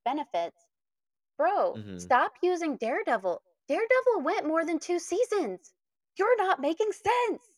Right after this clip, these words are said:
Speaker 1: Ah, it makes me so mad. 'Cause, like, you're just
Speaker 2: Yeah.
Speaker 1: trying to get clout right now. You know, that's all you're doing. Y-, all of you out here
Speaker 2: Exactly.
Speaker 1: talking trash,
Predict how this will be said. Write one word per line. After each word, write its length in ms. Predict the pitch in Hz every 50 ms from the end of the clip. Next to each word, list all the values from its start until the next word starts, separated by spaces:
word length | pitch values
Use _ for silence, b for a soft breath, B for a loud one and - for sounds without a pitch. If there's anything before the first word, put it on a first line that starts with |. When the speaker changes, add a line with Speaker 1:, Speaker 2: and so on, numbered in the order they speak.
| _ _ _ _ _ _ _ _ _ -
Speaker 1:
Ah, 300 | 262 349 403 403 381 359
it 60 | 277
makes 220 | 269 294 294 - -
me 80 | 311 285
so 280 | - - 320 339 330
mad. 400 | 294 302 311 320 294 269 202 180 - _ _ _ _ _ _ _ _ _
'Cause, 120 | 320 277 -
like, 180 | 240 311 226 - _ _ _ _ _ _ _ 117 110 113
you're 200 | 110 - - -
just 260 | 87 85 85 82 82
Speaker 2:
Yeah. 60 | 82 -
Speaker 1:
trying 240 | 294 311 311 311
to 60 | 294 240
get 200 | 277 254 - _
clout 240 | - 269 254 226 -
right 160 | 202 185 -
now. 240 | - 170 160 - - _ _ _ _ _ _ _ _ _ _ -
You 100 | 240 240
know, 300 | 247 254 262 262 247 - _ _ _ _ _ -
that's 220 | 226 233 226 - _ _ _ _
all 140 | - 226 226
you're 160 | 233 240 226
doing. 360 | - 196 185 170 170 - 202 _ _ _ _ _ _ _ _ _ _ _ _ _ _ _ _ _ _ _ _ _ _ _ _ _ _ -
Y-, 80 | 190 175 - -
all 220 | 220 220 240 294
of 120 | 320 285 -
you 300 | 277 285 277 269 262 - - -
out 200 | 190 208 226 - - -
here 360 | 233 214 214 208 208 214 208
Speaker 2:
Exactly. 40 | - _ _ _ _ _ _ _
Speaker 1:
talking 380 | - 190 202 214 _ 277 277 285
trash, 640 | - - 269 247 247 247 247 254 - - - - -